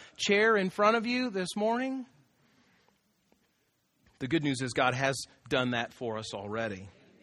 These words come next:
And in Ephesians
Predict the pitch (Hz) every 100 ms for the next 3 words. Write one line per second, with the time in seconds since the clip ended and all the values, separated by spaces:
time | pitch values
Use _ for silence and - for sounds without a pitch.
0 | _ - - - _ _ _ _ _ _
1 | _ _ _ _ _ _ 135 156 170 214
2 | 190 202